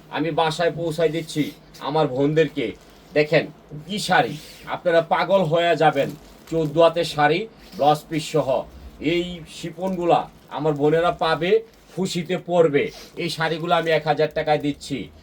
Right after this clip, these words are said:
আপনারা কিন্তু জানেন এই শাড়িগুলা জাহাঙ্গীর ভাই একমাত্র পানির দামে দিয়ে থাকে চৌষট্টি জেলার, এ সেটা আলাদা রাখো, চৌষট্টি জেলার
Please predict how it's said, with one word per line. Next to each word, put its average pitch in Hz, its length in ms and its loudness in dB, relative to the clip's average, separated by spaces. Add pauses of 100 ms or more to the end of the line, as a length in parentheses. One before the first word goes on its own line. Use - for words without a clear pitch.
আপনারা 156 320 -4
কিন্তু 160 300 -6
জানেন 151 460 4 (240)
এই 151 120 0
শাড়িগুলা 151 540 2
জাহাঙ্গীর 147 400 2
ভাই 156 260 4 (280)
একমাত্র 156 440 0
পানির 156 360 2
দামে 156 240 6
দিয়ে 151 200 4
থাকে 143 400 0 (280)
চৌষট্টি 156 460 0
জেলার, 151 300 4 (160)
এ 98 60 -16
সেটা 110 180 -8
আলাদা 107 200 -8
রাখো, 90 260 -12 (400)
চৌষট্টি 160 400 -8
জেলার 165 240 0